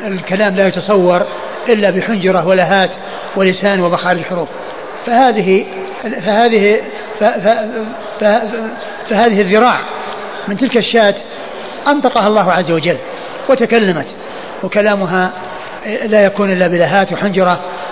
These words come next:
ولسان ومخارج حروف. الله تعالى أنطقها الذي أنطق كل شيء. وكذلك الحجر الذي كان بمكة كان يسلم على رسول الله عليه الصلاة والسلام، إذا مر به قال: "السلام عليك يا محمد". فالله تعالى أنطق الحجر وأنطق الذراع،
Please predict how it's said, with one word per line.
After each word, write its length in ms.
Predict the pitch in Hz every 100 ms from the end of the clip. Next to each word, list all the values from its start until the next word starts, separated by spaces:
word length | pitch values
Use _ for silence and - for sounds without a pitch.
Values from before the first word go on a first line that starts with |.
| -
ولسان 460 | 185 180 185 190 170
ومخارج 360 | 165 180 175
حروف. 340 | 156 175 262 - - - -
الله 160 | 254 240
تعالى 300 | 240 240 269
أنطقها 400 | 262 269 196 208
الذي 220 | 214 240
أنطق 220 | 240 226
كل 240 | 226 254 247
شيء. 180 | 262 - - - - - -
وكذلك 400 | 185 202 220 202
الحجر 360 | 202 226 214 190
الذي 200 | 190 185
كان 300 | 196 185 190
بمكة 320 | 208 196 185 - - - -
كان 140 | 202
يسلم 440 | 196 180 220 220 196
على 200 | 170 180
رسول 280 | 170 185 175
الله 260 | 180 170 - - - -
عليه 180 | 185 175
الصلاة 200 | 175 156
والسلام، 360 | 147 185 180
إذا 160 | 180 190
مر 220 | 190 196
به 280 | 214 202 233 - - -
قال: 140 | 190
"السلام 400 | 180 190 180 170
عليك 240 | 165 170
يا 140 | 170 160
محمد". 360 | 147 175 156 - - - - - - - - - -
فالله 720 | 220 220 202 208 - - 262 233
تعالى 240 | 226 247 -
أنطق 240 | 294 233
الحجر 380 | 214 190 196 185
وأنطق 340 | 247 262 233
الذراع، 440 | 196 190 214 214